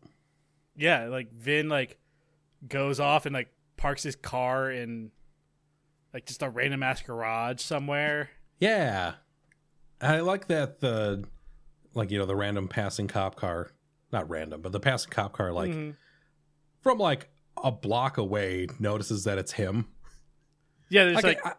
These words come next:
Speaker 2: I, I guess he's got a distinctive enough look, and he's in the area of illegal street racing, but
Speaker 1: He did, like, brutally beat a man to death, almost.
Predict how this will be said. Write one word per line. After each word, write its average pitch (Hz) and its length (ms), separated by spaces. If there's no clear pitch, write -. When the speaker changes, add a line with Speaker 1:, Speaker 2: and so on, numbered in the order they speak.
Speaker 2:
I, 240 100
I - 20
guess 214 360
he's 165 160
got 131 220
a 123 80
distinctive 117 580
enough 110 280
look, 110 320
and 107 80
he's 104 140
in 104 100
the 101 160
area 107 380
of 101 360
illegal 104 360
street 104 320
racing, 107 480
but 90 260
Speaker 1:
He 175 200
did, 190 300
like, 208 260
brutally 156 400
beat 131 340
a 147 60
man 131 220
to 120 60
death, 113 360
almost. 110 600